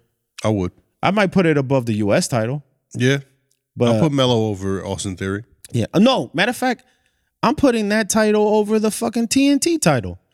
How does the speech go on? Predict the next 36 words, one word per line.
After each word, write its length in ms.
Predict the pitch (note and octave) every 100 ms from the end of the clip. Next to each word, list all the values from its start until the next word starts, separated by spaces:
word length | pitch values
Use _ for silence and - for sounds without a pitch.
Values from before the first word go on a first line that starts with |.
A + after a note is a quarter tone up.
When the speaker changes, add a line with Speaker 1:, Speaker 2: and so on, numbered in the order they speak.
| _
Speaker 1:
Mm. 80 | G#2
Speaker 2:
Even 220 | A3+ D#4
though 100 | E4
what 140 | C#4+ F#3+
Christian's 420 | A#3+ A3+ A#3+ G3+
doing 240 | G#3+ A3
is 120 | F3
great, 380 | G#2+ C#3 B3 -
that 120 | A3+ C#4+
title 280 | C4 G3+
is 80 | B2
bullshit. 420 | G#2 B2+ - D2+ -
Speaker 1:
Yeah. 180 | G#2+ F#2+ - _ _ -
Speaker 2:
So 180 | - D#3
I 160 | D3+
might 220 | A#3 C4+ A#3
put 160 | A#3+
the 80 | A#3
N 140 | A#3+
X 100 | A#3+
T 100 | -
title 280 | A#3+ A#3+ A3+ A3
over 160 | A3
that 180 | B3 B3
title 240 | C#3+ G#2 B2+
too, 160 | G3
Speaker 1:
Yeah. 60 | C3
Speaker 2:
'cause 160 | -
that 120 | C#3 G#3+
title 240 | G3 D#3
is 60 | D3+
bullshit. 420 | G#3+ F3+ F2 E2+ _
Speaker 1:
Mm. 760 | - F#2+ - _ _ _ _ B2
Speaker 2:
Um, 680 | C3+ C3+ C3 A#2+ G#2 F2+ F2+ _ _ _ _ _ _
but 160 | - C3+
yeah, 280 | D3 G2+